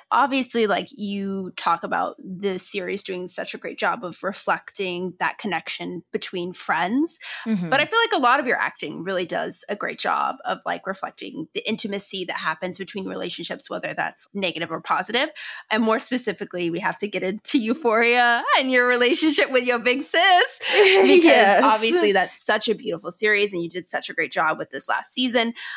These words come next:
Speaker 1: So can you tell me, what was it like to work on the last season? What were the highlights for you? And were you excited about being able to give viewers a little bit more of Gia's perspective?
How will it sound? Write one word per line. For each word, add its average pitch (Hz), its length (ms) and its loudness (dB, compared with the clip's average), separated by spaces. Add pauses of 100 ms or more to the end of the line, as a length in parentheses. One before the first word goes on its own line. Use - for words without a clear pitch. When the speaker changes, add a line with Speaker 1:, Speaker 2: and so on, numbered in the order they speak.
Speaker 1:
So 233 240 0
can 262 180 0
you 262 120 2 (260)
tell 202 260 2
me, 247 600 -2 (100)
what 214 400 0
was 269 180 0
it 285 180 -2
like 185 360 0 (320)
to 180 580 -8
work 196 440 0
on 180 140 -2
the 170 80 -6
last 151 340 -2
season? 220 560 -2 (300)
What 208 440 -2 (100)
were 196 140 0
the 185 100 -2
highlights 208 600 -2
for 214 140 0
you? 208 640 0 (100)
And 170 600 0
were 185 280 -4
you 190 200 -2
excited 170 400 -4
about 170 240 -4
being 170 200 -2
able 170 200 0
to - 100 -10 (160)
give 196 400 0
viewers 185 540 -2
a 185 40 -4
little 175 180 -2
bit 143 140 -6
more 160 220 -4
of 160 80 -12
Gia's - 300 -6
perspective? - 720 -16